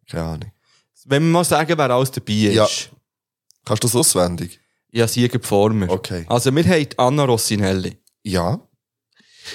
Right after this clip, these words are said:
Speaker 2: Ist
Speaker 1: Wollen wir immer gleich etwas dazu
Speaker 2: Ja,
Speaker 1: sagen?
Speaker 2: können wir.
Speaker 1: Also, ist mir ein bisschen gleich.
Speaker 2: Ich kenne ihre Musik überhaupt nicht.
Speaker 1: Ja.
Speaker 2: Ich habe allerdings jetzt einen Joker geschaut.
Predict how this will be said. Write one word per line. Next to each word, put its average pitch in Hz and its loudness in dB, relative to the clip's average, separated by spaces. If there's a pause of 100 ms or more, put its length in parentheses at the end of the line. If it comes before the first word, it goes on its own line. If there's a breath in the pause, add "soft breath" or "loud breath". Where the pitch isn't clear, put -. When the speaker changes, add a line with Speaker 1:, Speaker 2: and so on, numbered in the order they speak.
(600 loud breath)
Speaker 2:
Ist 139 0
Speaker 1:
Wollen 143 2
wir 156 2
immer 196 2
gleich 180 -4
etwas 165 0
dazu - -2
Speaker 2:
Ja, 117 4
Speaker 1:
sagen? 127 0
Speaker 2:
können 120 2
wir. 98 -2 (180)
Speaker 1:
Also, 107 2
ist 110 0
mir 131 2
ein 156 2
bisschen 131 -2
gleich. 80 -8 (800)
Speaker 2:
Ich 143 -4
kenne 160 2
ihre 156 2
Musik 151 2
überhaupt 120 0
nicht. 220 -2
Speaker 1:
Ja. - -2 (380 soft breath)
Speaker 2:
Ich - 0
habe 160 0
allerdings 165 2
jetzt - -2
einen 147 -2
Joker 180 0
geschaut. - -2